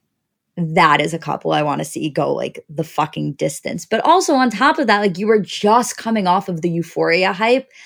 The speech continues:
Like, it made so much sense in your mind. And then they both kind of quietly went separate ways. So again, I don't see anything happening with them, especially because Zendaya and Tom seem so, so unbelievably in it. And we're gonna get into that in a second with their G Q article.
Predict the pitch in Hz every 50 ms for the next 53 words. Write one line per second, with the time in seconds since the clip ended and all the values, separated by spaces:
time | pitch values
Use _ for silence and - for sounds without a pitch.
0 | - - - - 208 185 190 - 185 196 190 196 208 196 - - 208 202 196 180
1 | 175 - - - - - 175 170 185 175 - - 170 165 156 156 160 165 160 76
2 | 151 165 190 202 214 226 220 214 - - - - _ _ _ - 190 196 190 190
3 | 190 196 190 190 180 156 180 180 196 214 214 - - 359 294 262 254 214 - -
4 | - - 170 170 180 180 151 180 190 185 165 165 180 - - - - 165 170 170
5 | 170 160 - - 151 135 147 180 220 254 247 - 208 175 175 170 165 - _ -
6 | 185 196 202 277 294 262 226 208 202 190 185 _ _ _ _ _ _ _ _ _
7 | _ _ _ _ _ _ _ _ - 208 226 233 262 285 269 240 - - - 220
8 | 214 208 202 202 202 - 202 190 180 - 170 170 175 - 190 180 180 190 185 -
9 | 202 202 196 190 - - 180 175 170 - 185 175 175 180 175 - 175 156 151 147
10 | 160 165 156 156 156 156 156 151 156 165 160 - 165 160 156 160 156 - - 165
11 | 165 156 156 - - - - - - - 214 208 185 185 180 185 185 - - -
12 | 180 170 170 170 - 175 170 160 160 160 156 160 156 156 147 147 160 156 151 151
13 | 151 151 170 165 160 170 160 160 156 147 160 147 - 170 - - 160 147 - -
14 | 165 - 165 151 - 156 156 160 160 151 160 156 160 151 - 156 156 - - -
15 | 151 160 165 165 185 175 - 190 202 214 208